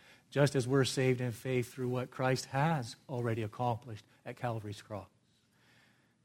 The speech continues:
That's why Paul declares in Romans three, God put, God put Christ, the Lord Jesus, he put him forward. I think the New American says he put him on public display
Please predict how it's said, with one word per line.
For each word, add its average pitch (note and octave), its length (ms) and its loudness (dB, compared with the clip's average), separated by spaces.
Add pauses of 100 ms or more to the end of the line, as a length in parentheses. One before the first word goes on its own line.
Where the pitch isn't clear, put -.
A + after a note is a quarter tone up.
That's C3+ 120 -8
why D3+ 120 6
Paul D3+ 360 10
declares D3 540 8
in C#3 120 4
Romans C#3 400 2
three, D3 500 4
God C#3+ 400 6
put, - 340 2 (1000)
God D3 260 8
put E3+ 220 4
Christ, D3 400 6
the C3+ 60 -4
Lord C#3 240 6
Jesus, C3+ 320 4 (200)
he C#3 60 -6
put F#3+ 180 6
him F3+ 80 8
forward. D3+ 520 10 (440)
I B2+ 60 -2
think F3+ 120 4
the D#3 60 6
New D#3 100 6
American C#3+ 380 4
says B2+ 160 4
he B2+ 60 2
put G3+ 220 4
him F3 100 8
on C3+ 80 4
public E3 360 8
display C#3 600 4